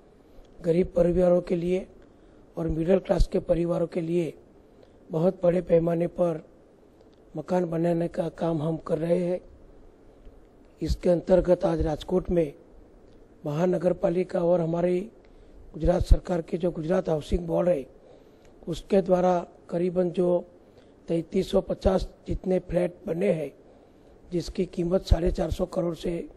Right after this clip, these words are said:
ज़्यादा रुपये की है, उसका आज लोकार्पण किया गया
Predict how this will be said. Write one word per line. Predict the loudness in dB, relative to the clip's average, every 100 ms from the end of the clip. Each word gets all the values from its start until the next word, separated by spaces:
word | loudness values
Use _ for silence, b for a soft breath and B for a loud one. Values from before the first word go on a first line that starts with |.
| -20 B B B -10
ज़्यादा | -4 0 0
रुपये | 0 0 -2
की | 0 0
है, | 0 0 -4 -20 -20 -20 -20 -20 -20 -20 -12
उसका | -12 -4 0 0
आज | 0
लोकार्पण | -4 -2 -2 0 -2
किया | -2 -2 2
गया | 4 4